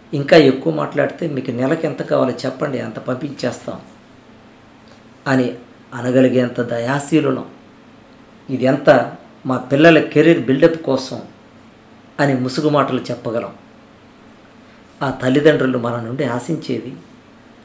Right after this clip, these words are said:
డబ్బు కాదు, మన కన్సర్న్, మన సమక్షం, మన ఊసులు, మన ధ్యాసలు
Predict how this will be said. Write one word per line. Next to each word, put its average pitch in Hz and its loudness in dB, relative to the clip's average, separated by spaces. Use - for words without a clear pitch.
డబ్బు 117 -8
కాదు, 113 -6
మన 143 -6
కన్సర్న్, 147 -8
మన 143 0
సమక్షం, 139 -2
మన 143 2
ఊసులు, 143 -2
మన 139 -2
ధ్యాసలు - -2